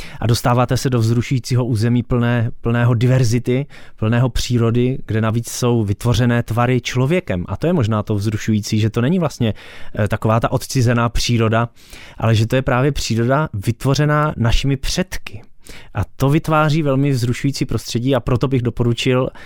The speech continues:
aby se tím lidé zabývali a aby, eh, vlastně,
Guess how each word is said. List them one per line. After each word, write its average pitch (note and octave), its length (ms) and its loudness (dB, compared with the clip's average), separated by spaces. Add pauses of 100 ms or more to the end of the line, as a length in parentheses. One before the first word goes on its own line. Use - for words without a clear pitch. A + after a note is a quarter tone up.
(140)
aby G#2+ 160 0
se B2 140 0
tím C3 360 2
lidé A#2 320 2
zabývali A2+ 640 0
a C3 80 -2
aby, A2+ 420 0 (460)
eh, - 40 -16 (920)
vlastně, G#2+ 580 0